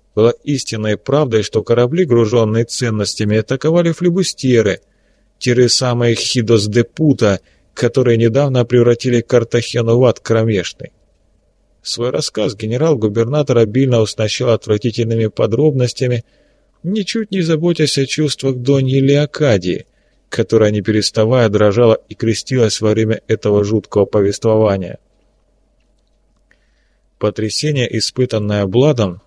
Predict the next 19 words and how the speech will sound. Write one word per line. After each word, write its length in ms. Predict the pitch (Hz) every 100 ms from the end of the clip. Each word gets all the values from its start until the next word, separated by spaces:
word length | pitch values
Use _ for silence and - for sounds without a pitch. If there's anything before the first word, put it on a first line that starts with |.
| _ _ -
узнавшим, 560 | 107 120 156 123 117
что 180 | - 117
подобные 540 | - 117 143 120 117
мерзости 540 | 113 147 127 117 - 110
приписываются 800 | 113 113 - 135 - 113 - 113
ему 320 | 107 127 135
и 120 | 107
его 240 | 107 101
людям, 420 | 101 143 156 160 131 _ _ _ _ _
вскоре 440 | - - - 196
вытеснил 580 | 165 165 156 139 - 139 -
интерес, 600 | 131 127 143 151 120 -
побуждаемый 840 | 113 107 107 104 110 110 113 107
сообщением, 680 | - 107 104 - 147 127 107
что 180 | - 104
на 120 | 101
борту 340 | 107 107 107
этих 240 | 92 98 -
кораблей 580 | 101 104 110 147 170